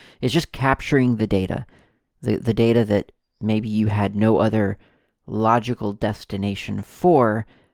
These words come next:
but you can capture it because it's there, and so you can read it into,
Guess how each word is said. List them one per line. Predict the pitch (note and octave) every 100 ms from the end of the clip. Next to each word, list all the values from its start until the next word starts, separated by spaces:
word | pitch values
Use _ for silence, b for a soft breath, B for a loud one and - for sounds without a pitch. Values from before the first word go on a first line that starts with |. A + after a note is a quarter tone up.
| b _ _ _ -
but | A2+
you | G#2+ A2+
can | A2
capture | - G#2+ G#2 - G2+
it | F#2 -
because | G2 - F#2+ G2 B2+ - - _ _ -
it's | E2+ -
there, | F#2+ A2 G2 G2 G#2 b b b b
and | - G2+
so | G#2
you | F#2+ G2
can | G2
read | F#2+ G#2+ G#2
it | -
into, | F#2+ G2 G2+ - - F#2+ F2+